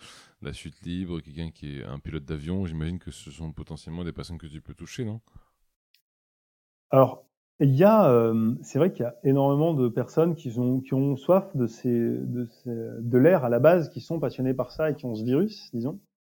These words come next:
Speaker 2: Mais je pense qu'il faut, il faut ouvrir ça un peu plus et se dire que, avant tout, euh, c'est une expérience exceptionnelle et que ça peut toucher ceux, ceux qui aiment se faire surprendre.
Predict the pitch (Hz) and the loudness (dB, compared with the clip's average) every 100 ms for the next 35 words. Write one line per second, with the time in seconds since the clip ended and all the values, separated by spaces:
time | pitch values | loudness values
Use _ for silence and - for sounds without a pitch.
0 | - 123 226 233 - 135 131 143 139 _ | -8 -6 -6 -8 -6 -6 -2 -4 -4 _
1 | _ _ - 127 - 165 160 156 165 180 | _ _ -8 -8 -2 0 0 0 0 2
2 | 208 208 202 185 156 151 - 220 220 _ | 0 -2 -4 -4 -4 -6 -4 -4 -6 _
3 | _ _ _ - 127 127 196 208 151 139 | _ _ _ -6 -4 0 -2 -2 0 2
4 | 131 127 127 - 135 139 156 170 226 233 | 4 2 0 -4 -2 0 0 -2 -2 0
5 | 143 127 123 135 - _ _ _ _ _ | 2 2 0 -2 -8 _ _ _ _ _
6 | _ - - 151 156 175 - 208 208 208 | _ -4 2 4 2 0 0 0 0 -2
7 | 190 - 160 - 151 180 285 _ _ _ | -6 -8 -8 -4 -2 -2 -6 _ _ _
8 | _ _ _ - 143 135 - 160 151 151 | _ _ _ -4 -4 -4 0 0 2 -2
9 | 165 165 180 151 220 233 196 - _ _ | -2 -4 -6 -4 -2 -2 -4 -6 _ _
10 | _ _ _ _ - - 185 - 208 196 | _ _ _ _ -6 0 0 0 -4 -2
11 | 175 160 160 160 170 - 160 156 147 | -4 -6 -6 -8 -10 -8 -6 -6 -8